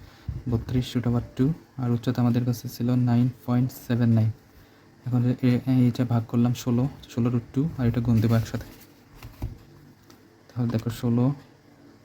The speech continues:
root over two into নাইন পয়েন্ট সেভেন নাইন। দেখো, অ্যান্সার হয়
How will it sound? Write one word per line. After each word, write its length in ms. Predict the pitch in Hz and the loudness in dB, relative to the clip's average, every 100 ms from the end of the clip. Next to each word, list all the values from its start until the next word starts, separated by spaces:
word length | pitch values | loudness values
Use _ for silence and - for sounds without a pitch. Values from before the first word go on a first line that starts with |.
| _ _ - - | _ _ -20 -4
root 140 | 120 113 | -4 -2
over 320 | 123 127 131 - - - | 0 2 0 -4 -8 -2
two 160 | 131 - - - - - | 0 -2 -12 -20 -12 -2
into 320 | 123 113 135 170 - - - | -2 4 2 2 -6 -20 -6
নাইন 320 | 131 123 120 127 - | 0 2 4 2 -2
পয়েন্ট 200 | 123 127 | 0 0
সেভেন 320 | - 123 123 | -2 -2 2
নাইন। 240 | 123 117 113 - _ - - - - - _ - - 131 | 4 4 2 -4 _ -20 -20 -20 -20 -20 _ -20 -14 -4
দেখো, 260 | 123 113 113 | -4 0 0
অ্যান্সার 300 | 120 127 123 | 0 2 2
হয় 180 | 127 | 2